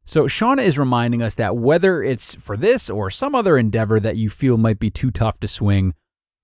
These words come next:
putting a system in place beforehand is much more practical and gives you a chance to explore your options and just breathe before committing to something that you feel you should approach solely with willpower. And when it comes to the health of your children,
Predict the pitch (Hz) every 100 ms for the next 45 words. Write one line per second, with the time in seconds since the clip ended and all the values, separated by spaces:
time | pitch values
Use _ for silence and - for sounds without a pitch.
0 | - 269 392 196 120 - - 247 - 156
1 | 104 104 107 - 123 95 - - 110 -
2 | 247 269 110 95 76 - _ _ _ _
3 | - 117 180 311 - 240 - 131 - 110
4 | 104 92 90 107 101 101 - 254 233 180
5 | 139 - 127 107 - 104 92 - 131 147
6 | 131 117 98 95 90 - 95 - _ _
7 | _ - 330 240 107 107 98 - - -
8 | _ _ - 117 - 143 127 123 117 107
9 | 101 - 107 92 101 95 98 104 98 -
10 | 139 113 107 101 104 98 - 101 - -
11 | 127 107 101 101 92 92 95 92 87 -
12 | - - _ _ _ _ _ - 104 98
13 | 101 113 208 214 165 131 156 135 107 95
14 | - 226 190 180